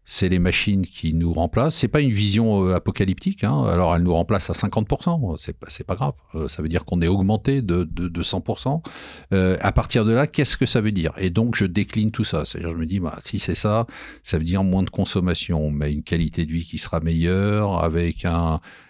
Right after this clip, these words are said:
une, un mode de vie qui sera différent, avec un lieu de vie qui sera différent, avec un,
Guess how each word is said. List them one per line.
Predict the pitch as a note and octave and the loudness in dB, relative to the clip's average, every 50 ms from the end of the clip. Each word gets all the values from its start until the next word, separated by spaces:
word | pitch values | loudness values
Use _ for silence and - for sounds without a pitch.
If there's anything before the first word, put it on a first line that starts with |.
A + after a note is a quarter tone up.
| _ - | _ -2
une, | F2+ E2+ E2+ E2+ F2+ D#2 | 0 0 2 2 0 0
un | F2 F2+ | 0 2
mode | F2 F2 F2+ F2 | 2 2 0 0
de | E2 F2 | 0 0
vie | F2 D#2+ E2+ D#2+ | 0 0 0 -2
qui | - D#2+ | -4 -6
sera | D#2+ - - F2 D#2+ | -6 -4 -2 -2 -2
différent, | D#2 E2 D#2+ - - F#2 F2 F2+ F#2 G2+ G2+ G#2 G#2 G#2 - | -2 -2 -2 0 0 0 2 2 2 2 2 2 0 0 -2
avec | - - D#2 D#2+ - - | -2 -2 -2 -2 -2 -2
un | D#2+ D#2+ | -2 0
lieu | E2 E2 F#2 F#2+ F#2 | 0 2 2 0 0
de | E2+ D#2+ | -2 -2
vie | F2+ F#2+ F#2+ | -6 -6 -6
qui | - E2+ | -8 -10
sera | E2+ - - F#2 E2+ | -8 -6 -4 -4 -4
différent, | D#2+ F2 E2 - - F2+ F2 F2 F2+ F#2 F#2+ F#2+ G2 G2 F2 | -4 -4 -6 -4 -2 -2 0 0 0 0 2 2 0 0 0
avec | - F2 D#2+ E2 E2 - - - | 0 0 0 -2 -2 -4 -4 -6
un, | E2+ D#2+ E2 E2 | -4 -4 -4 -6